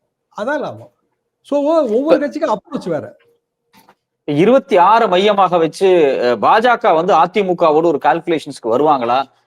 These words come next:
Speaker 2: இல்ல அது மாதிரியான உரையாடல்கள் நடக்குதா சார்? அதுக்கு சான்சஸ் இருக்கா?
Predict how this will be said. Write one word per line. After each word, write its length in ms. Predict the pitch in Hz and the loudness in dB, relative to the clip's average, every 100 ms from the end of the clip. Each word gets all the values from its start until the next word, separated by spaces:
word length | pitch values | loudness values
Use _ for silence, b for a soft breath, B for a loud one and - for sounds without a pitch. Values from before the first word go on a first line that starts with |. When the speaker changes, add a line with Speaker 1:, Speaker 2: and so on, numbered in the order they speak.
| _ | _
Speaker 2:
இல்ல 160 | 135 | 0
அது 100 | 151 | 0
மாதிரியான 300 | 185 208 190 | 2 0 2
உரையாடல்கள் 500 | 160 190 240 220 156 | 2 2 2 0 0
நடக்குதா 320 | 135 143 143 110 | -2 -4 -4 -6
சார்? 240 | - 90 _ _ _ - _ _ - | -8 -18 _ _ _ -20 _ _ -8
அதுக்கு 320 | 143 131 151 | -4 -2 -2
சான்சஸ் 240 | 160 147 | -2 -4
இருக்கா? 320 | 127 120 107 | -6 -4 -6